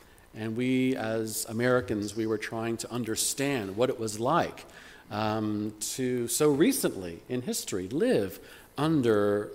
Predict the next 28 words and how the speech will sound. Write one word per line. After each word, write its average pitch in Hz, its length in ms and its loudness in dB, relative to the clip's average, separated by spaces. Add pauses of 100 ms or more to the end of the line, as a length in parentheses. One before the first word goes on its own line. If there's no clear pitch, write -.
the 113 120 -2
yoke 110 420 0
of 110 100 -4
apartheid. 104 760 -2 (1000)
And 170 80 -6
I 214 100 0
remember 240 400 0
her 202 220 2
astonishment 143 960 -2 (280)
as 123 100 -2
she - 220 2
broke 131 380 4
into 139 320 0
laughter, 113 420 2
and 110 140 0
she 151 140 -2
said, - 240 -4
"Do 220 80 -2
you 339 240 6
realize 143 760 6 (3500)
that 139 140 -2
there 196 120 8
was 226 220 8
a 185 40 8
day 139 600 6
when 147 180 4
it 131 120 4
was 131 720 2